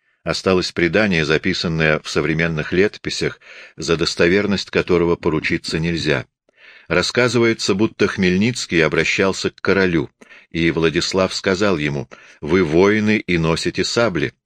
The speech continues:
кто вам за себя стать запрещает?" Тогда Хмельницкий собрал сходку до тридцати человек казаков и стал с ними советоваться, как бы воспользоваться привилегией, данной королем,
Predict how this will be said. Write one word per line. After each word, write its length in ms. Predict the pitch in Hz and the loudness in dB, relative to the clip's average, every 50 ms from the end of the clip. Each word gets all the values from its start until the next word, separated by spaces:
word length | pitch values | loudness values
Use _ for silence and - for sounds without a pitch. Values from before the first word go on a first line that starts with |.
| _ - - - _ | _ -20 -20 -20 _
кто 320 | - - - - 120 131 110 | -12 -8 -2 2 2 2 4
вам 240 | 98 90 82 76 | 2 0 0 -2
за 140 | 69 71 - | -2 -4 -4
себя 380 | - - - 80 76 78 76 71 | -4 -2 -4 0 0 0 0 0
стать 500 | - - - - 87 76 65 - - - _ | -2 -8 -4 -2 0 0 0 -2 -8 -14 _
запрещает?" 840 | 78 67 73 69 - 78 69 - - - 73 64 60 57 - - _ _ _ _ _ - _ _ _ _ _ _ _ _ _ _ _ _ _ _ _ _ _ _ _ _ _ _ _ _ _ _ _ _ _ _ | -8 -6 -6 -6 -6 -6 -6 -4 -4 -4 -4 -6 -8 -10 -14 -18 _ _ _ _ _ -20 _ _ _ _ _ _ _ _ _ _ _ _ _ _ _ _ _ _ _ _ _ _ _ _ _ _ _ _ _ _
Тогда 300 | 95 95 98 135 170 170 | -2 2 2 2 2 2
Хмельницкий 580 | - 165 147 143 147 170 180 - - - 139 | 2 2 2 2 2 0 0 -2 -2 -4 -4
собрал 400 | 120 - 107 98 104 131 143 147 | 0 2 0 2 2 2 2 0
сходку 680 | 127 - - - 104 98 98 - - - 104 101 101 - _ _ | 0 -4 -4 0 0 0 0 0 -2 -2 0 0 0 -4 _ _
до 140 | 85 92 87 | 0 0 0
тридцати 460 | - 92 95 87 - - - 98 92 | 0 -2 -4 -4 -4 -4 -4 -2 -2
человек 480 | - - 92 90 90 90 90 87 - | -2 -2 2 2 4 4 2 0 0
казаков 640 | _ - 92 85 92 87 - - 85 82 80 - - - - - - - - - | _ -4 -2 0 0 0 0 2 0 0 0 -2 -8 -16 -20 -20 -20 -20 -16 -8
и 140 | - 80 73 | -6 -4 -4
стал 340 | - - - 113 139 151 143 | -4 -2 0 2 2 2 0
с 120 | - - | -2 0
ними 180 | 127 139 143 147 | 0 2 2 0
советоваться, 920 | 131 - 143 135 123 107 98 - - 85 80 80 - - - 80 71 67 - _ _ _ _ _ | 0 0 2 2 2 2 0 0 -2 -2 -4 -4 -6 -6 -4 -4 -4 -6 -8 _ _ _ _ _
как 260 | - 110 139 156 139 | -2 0 0 0 0
бы 140 | 131 139 131 | 0 0 0
воспользоваться 880 | 127 120 - - - 117 117 104 87 87 85 82 76 - - 90 78 | 0 -2 -2 -2 0 0 0 2 2 2 2 2 0 0 -4 -6 -4
привилегией, 840 | - 82 80 76 78 78 82 101 117 123 127 139 139 143 147 131 117 | -2 -2 -2 -2 0 0 0 0 0 0 0 0 0 0 -2 -4 -8
данной 500 | - - 95 - 127 127 123 120 117 117 | -14 -10 -4 -2 -2 0 0 0 -2 -4
королем, 540 | - - 110 104 110 107 104 107 107 104 101 | -2 -2 0 0 2 2 2 2 0 0 -2